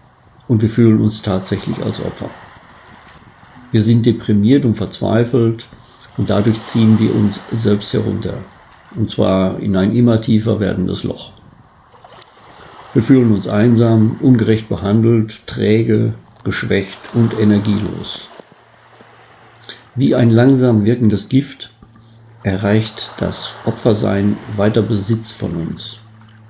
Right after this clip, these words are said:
Es lähmt unsere Stärken, es verstärkt den, versperrt den Blick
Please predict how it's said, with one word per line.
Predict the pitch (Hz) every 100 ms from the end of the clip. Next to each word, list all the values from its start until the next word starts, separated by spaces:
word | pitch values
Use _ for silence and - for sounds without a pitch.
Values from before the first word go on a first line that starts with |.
| - -
Es | 117 107
lähmt | 113 107 110 117 120
unsere | 117 104 107 135
Stärken, | - - 120 123 - 135 120 107 - -
es | 110
verstärkt | - - - -
den, | - 92 110
versperrt | - 98 - - 90 -
den | 98
Blick | 95 120 -